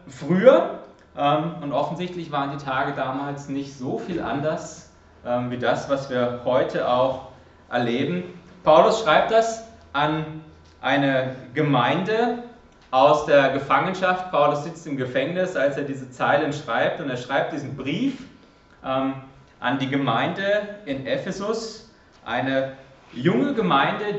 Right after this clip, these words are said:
die in einer Metropole, in einer Weltstadt des Römischen Reiches sich befindet und mit ganz unterschiedlichen Dingen konfrontiert ist, die Paulus auch, ähm, auf verschiedene Art und Weise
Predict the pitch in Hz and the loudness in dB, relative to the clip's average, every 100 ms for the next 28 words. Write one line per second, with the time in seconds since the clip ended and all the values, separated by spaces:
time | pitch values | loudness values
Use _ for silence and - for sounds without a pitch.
0 | 170 151 156 160 160 - - 156 151 139 | -6 -6 -6 -6 -8 -14 -8 -4 -2 -2
1 | 143 139 135 127 - - 147 - 156 143 | 0 0 0 -4 -10 -4 -4 -2 -4 -2
2 | 165 214 247 240 240 - 165 147 151 156 | -2 -2 0 0 -2 -4 -4 -2 0 0
3 | 135 139 269 - 143 - 139 151 156 185 | 2 0 0 -2 -2 -2 -4 -4 -4 -4
4 | 175 139 101 139 180 170 175 - 147 143 | -4 -2 0 0 -2 -4 -6 -4 -6 -4
5 | 160 190 202 185 147 147 170 165 165 233 | -4 -4 -6 -8 -8 -6 -2 -2 -2 -2
6 | 247 220 185 180 165 135 190 226 214 - | -2 -2 -6 -8 -6 -4 -2 -2 -4 -2
7 | 175 170 156 135 127 131 165 - 131 127 | -2 -2 -2 -6 -6 -4 -2 -2 -6 -6
8 | 131 127 - - - - - 135 165 - | -6 -6 -8 -12 -20 -10 2 4 4 0
9 | 127 131 156 139 123 135 131 123 139 - | 0 2 2 0 -4 -4 -4 -4 -4 -6
10 | 175 170 131 135 131 117 117 143 147 143 | -6 -2 -2 0 -2 0 0 0 -2 -6